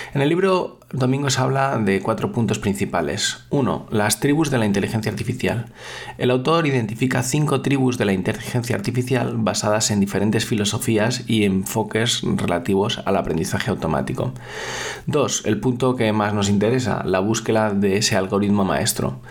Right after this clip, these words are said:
En el libro, eh, Domingos explora la idea de que existe un algoritmo que puede resolver cualquier problema y unir todos los enfoques de aprendizaje automático en una solo, una sola teoría unificada de la inteligencia artificial. Esto sería un poco también,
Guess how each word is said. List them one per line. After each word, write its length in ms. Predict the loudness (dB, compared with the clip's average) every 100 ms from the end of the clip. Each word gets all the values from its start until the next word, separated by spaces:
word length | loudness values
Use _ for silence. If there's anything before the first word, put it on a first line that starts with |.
| -10 -8 -8 -2
En 100 | 0
el 100 | 2
libro, 420 | 2 2 2 2
eh, 320 | 2 2 4 2
Domingos 720 | 2 2 2 2 2 0 0
explora 420 | -2 0 0 2 2
la 140 | 2
idea 340 | 4 4 4
de 120 | 2 2
que 100 | 0
existe 300 | 0 0 0
un 120 | 0
algoritmo 580 | 0 2 2 2 0 0
que 140 | 0
puede 220 | 2 2
resolver 420 | 0 0 2 0
cualquier 320 | 0 -2 -2 0
problema 500 | 2 2 2 0 0
y 140 | 2
unir 220 | 4 4
todos 180 | 2 2
los 160 | 2 2
enfoques 420 | 0 -2 -2 0
de 60 | 0
aprendizaje 540 | 0 -2 -2 -2 0
automático 880 | 0 0 0 0 0 -4 -2 -4 -2
en 140 | 0
una 160 | 2 2
solo, 420 | 0 2 0 0 0
una 300 | 2 2 0
sola 260 | 0 0
teoría 400 | 0 0 2 2
unificada 720 | 2 0 -2 -2 0 0 2 2
de 100 | 0
la 80 |
inteligencia 380 | 0 0 0 0
artificial. 720 | -2 -2 -2 -4 -2 -2 -2 -8 -16 -14 -10 -10 -6
Esto 160 | -2 0
sería 240 | 2 2
un 100 | 2
poco 200 | 0 0
también, 460 | 2 2 2 0